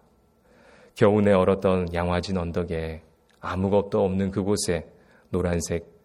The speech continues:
영춘화를 피우기 위해서 하나님께서는 결코 쉬지 않고 겨우내 일하셨습니다. 그리고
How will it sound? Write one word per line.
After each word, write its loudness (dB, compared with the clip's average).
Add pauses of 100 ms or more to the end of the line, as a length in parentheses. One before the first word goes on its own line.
(400)
영춘화를 -2
피우기 -4
위해서 -8 (260)
하나님께서는 -4
결코 0
쉬지 -2
않고 -6 (220)
겨우내 -4 (200)
일하셨습니다. -6 (600)
그리고 0